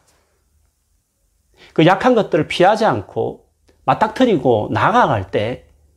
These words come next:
그것을 감당케 하시는, 거기서 하나님 됨을 드러내는, 복음의 능력을 드러내는 그리스도의 능력이 머물러 있고 나타나게 할 수 있기 때문에 자기는 그 약한 것들을 자랑하는,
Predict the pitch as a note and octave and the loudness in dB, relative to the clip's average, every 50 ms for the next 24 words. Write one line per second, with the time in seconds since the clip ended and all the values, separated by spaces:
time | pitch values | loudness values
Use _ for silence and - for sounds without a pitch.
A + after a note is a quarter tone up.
0 | _ _ _ _ _ _ _ - - F3 F#3 F3+ F3+ F#3+ F#3 - D3+ D#3+ F3+ G#3 | _ _ _ _ _ _ _ -4 2 4 4 4 4 2 0 2 2 4 4 4
1 | A#3+ B3+ - F#3 D3+ A#2 - - A2 F#2 D#2+ D2+ - _ _ _ _ _ _ _ | 2 0 0 -2 -4 -4 -6 -8 -12 -12 -12 -12 -16 _ _ _ _ _ _ _
2 | _ _ _ _ _ - G3 F3+ E3 E3 - C#4+ D4+ C#4+ C4+ C4 B3 A#3+ A3+ A3+ | _ _ _ _ _ -6 -6 -4 -4 -2 2 4 4 6 6 4 4 2 2 0
3 | A3+ F#3 - - - B3+ C#4+ C4 A#3+ G3 - D#3 C3 A#2+ G#2 F#2 F2+ - - - | 0 -2 -2 2 4 6 6 6 4 2 0 -2 -4 -2 -4 -6 -6 -8 -4 0
4 | F#3 G3+ G3+ B3 A#3 A#3 A3 G3 F3 A#3 C4 C#4 C#4 C4+ B3 A#3+ F#3+ - - F#3+ | 0 2 2 2 0 0 0 0 2 2 4 4 4 4 4 2 0 0 -2 0
5 | F#3+ F3+ D3+ A#2+ F#2+ F#2+ F#2 F#2+ - - D3 - - C#3 B2 D3 F#3 G3 E3 B2+ | 2 2 0 0 -4 -4 -6 -6 -4 -6 -6 -4 -2 -2 -2 0 0 0 0 0
6 | A#2 C3+ F#3 B3 C4+ - _ _ _ _ _ _ - _ _ _ _ _ _ _ | 0 0 0 0 0 -2 _ _ _ _ _ _ -20 _ _ _ _ _ _ _
7 | _ _ - D#3 D3 D#3 D#3 F3+ G#3+ C#4 D#4 D4+ B3+ D#3+ C3+ - - - A#2+ G2+ | _ _ 0 2 4 6 6 6 6 6 8 6 6 4 2 0 -4 -4 -2 -2
8 | F#2 E2 D#3+ D#3+ D#3+ D#3+ - D#3 B2 A2 G2 G2+ F2+ G#2+ - - - - - - | -2 -2 -4 -4 -4 -4 -4 -6 -6 -6 -8 -10 -12 -12 -14 -14 -18 -20 -20 -20
9 | - E2 E2 F2 D#2 D#2+ D#2+ D#2 D2 - _ _ _ _ _ _ _ _ _ _ | -20 -20 -18 -16 -14 -14 -14 -14 -16 -18 _ _ _ _ _ _ _ _ _ _
10 | _ _ _ _ _ _ _ _ - - D3+ D3+ E3+ D#3+ D3 D3 C3+ E3+ - - | _ _ _ _ _ _ _ _ -4 -2 0 2 2 4 4 4 4 2 2 2
11 | A#3+ A#3+ G#3+ F3+ - - C#3 C#3 C3 - G#3+ A#3+ B3+ A#3 G3+ C#3+ G#2+ F#2 D#2 E2 | 2 2 2 0 -2 -2 -4 -4 -2 0 0 0 2 0 0 -2 -4 -6 -8 -12
12 | D#2 | -14